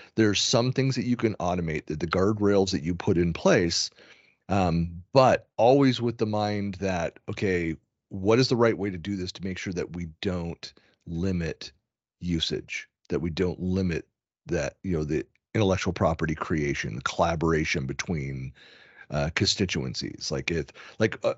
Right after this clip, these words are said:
our company, uh, has a policy, that very strong policies around external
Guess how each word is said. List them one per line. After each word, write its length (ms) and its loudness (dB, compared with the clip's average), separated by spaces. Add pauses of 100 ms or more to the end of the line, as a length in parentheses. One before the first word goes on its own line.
(100)
our 140 2
company, 560 0 (480)
uh, 380 2
has 440 0
a 300 0
policy, 840 0
that 220 0
very 460 4
strong 400 0
policies 460 -2
around 320 0
external 720 -2